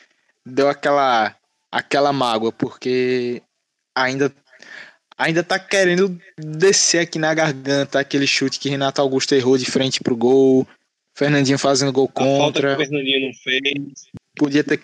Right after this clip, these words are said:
Speaker 1: torado o Lukaku ali no meio, mas acontece, já passou.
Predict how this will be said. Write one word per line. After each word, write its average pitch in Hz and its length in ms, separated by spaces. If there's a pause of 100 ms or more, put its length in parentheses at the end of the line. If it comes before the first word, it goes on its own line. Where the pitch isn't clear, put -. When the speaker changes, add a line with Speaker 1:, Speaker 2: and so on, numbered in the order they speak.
(200)
Speaker 1:
torado 143 420
o - 20
Lukaku 139 380
ali 135 160
no 135 80
meio, 131 500 (120)
mas 139 320 (500)
acontece, 156 720
já 165 100
passou. 127 460